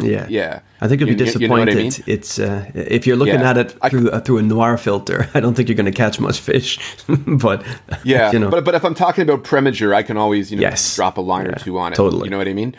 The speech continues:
Speaker 2: Because one thing about Otto Preminger is that he was known, even when he was doing theater in Germany, he was known for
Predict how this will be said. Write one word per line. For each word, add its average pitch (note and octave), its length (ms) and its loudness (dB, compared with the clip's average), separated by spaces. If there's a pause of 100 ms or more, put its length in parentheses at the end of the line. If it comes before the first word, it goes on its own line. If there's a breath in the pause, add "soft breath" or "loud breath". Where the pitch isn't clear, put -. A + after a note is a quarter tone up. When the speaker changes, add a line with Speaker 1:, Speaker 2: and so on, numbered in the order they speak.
(320 loud breath)
Speaker 2:
Because D#3 380 0
one D3+ 240 -2
thing E3 100 2
about C#3 160 2
Otto B2 220 2
Preminger A2 580 -2
is G2+ 240 -4
that G2 320 2
he - 240 -6
was A#2 180 -2
known, G#2+ 380 2
even A2 220 -4
when A#2 100 0
he A#2 80 -4
was G2+ 140 -4
doing G#2+ 200 -2
theater G#2 440 0
in F#2+ 160 -4
Germany, A2 480 -2 (260 soft breath)
he D3 160 2
was C3+ 180 0
known B2 300 2
for G#2 460 0